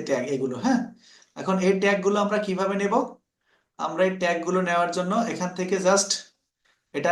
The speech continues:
নিয়ে নিলাম কপি করে। আমরা এখন যাব হচ্ছে আমাদের নোটপ্যাডে, গিয়ে এখানে পেস্ট করে দিচ্ছি। তারপরে আবার Google-এ যাচ্ছি, যাওয়ার পরে এই যে নিচের দিকে অনেকগুলো ট্যাগ, এই সমস্ত ট্যাগ দিয়ে কিন্তু মানুষ Google-এ এসে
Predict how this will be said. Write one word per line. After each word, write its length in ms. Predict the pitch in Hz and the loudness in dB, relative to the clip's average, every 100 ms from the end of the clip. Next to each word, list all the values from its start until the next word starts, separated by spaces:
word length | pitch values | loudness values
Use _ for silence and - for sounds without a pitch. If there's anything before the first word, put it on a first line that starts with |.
| 170 | 2
নিয়ে 140 | 175 165 | 0 2
নিলাম 220 | 175 220 233 - _ _ - | 2 2 0 -6 _ _ -2
কপি 220 | 151 170 165 | -2 0 0
করে। 180 | 180 220 - - _ _ _ _ | 2 2 -2 -12 _ _ _ _
আমরা 200 | - 156 170 | -4 0 0
এখন 120 | 175 170 | 0 0
যাব 120 | 170 170 | 0 2
হচ্ছে 160 | 165 185 | 2 2
আমাদের 260 | 165 165 202 - - _ _ _ _ _ _ | 0 2 0 -2 -10 _ _ _ _ _ _
নোটপ্যাডে, 540 | 143 170 165 180 156 139 | -2 0 0 0 2 2
গিয়ে 140 | 139 165 | 2 0
এখানে 200 | 165 180 180 | 0 -2 -4
পেস্ট 180 | 170 165 175 | -2 -2 -2
করে 120 | 160 | -2
দিচ্ছি। 260 | 135 127 - 120 _ _ _ _ _ _ _ _ 175 | 0 -2 -4 -8 _ _ _ _ _ _ _ _ -6
তারপরে 240 | 170 185 175 | 0 4 6
আবার 160 | 175 180 | 6 4
Google-এ 260 | 170 170 170 165 | 2 0 0 -2
যাচ্ছি, 260 | 165 - 180 165 | -2 0 0 2
যাওয়ার 200 | 156 151 | 2 2
পরে 160 | 151 151 233 - - _ _ _ _ _ _ _ _ _ _ _ _ - | -2 -2 -2 -4 -14 _ _ _ _ _ _ _ _ _ _ _ _ -6
এই 160 | 170 180 | -2 0
যে 80 | 180 | 0
নিচের 260 | 175 - 180 - | 0 0 0 -2
দিকে 220 | 160 180 214 - - _ _ _ _ - | 0 4 4 0 -8 _ _ _ _ -4
অনেকগুলো 420 | - 165 175 180 180 | -2 -2 2 2 4
ট্যাগ, 180 | 175 147 143 | 6 8 8
এই 60 | 139 | 6
সমস্ত 240 | 175 180 196 185 | 4 0 0 2
ট্যাগ 160 | 180 165 | 2 2
দিয়ে 120 | 175 175 | 0 0
কিন্তু 140 | 185 185 165 | 2 2 4
মানুষ 220 | 170 240 - - - | 4 2 0 -2 -6
Google-এ 260 | 156 165 | -4 -2
এসে 120 | 160 | -2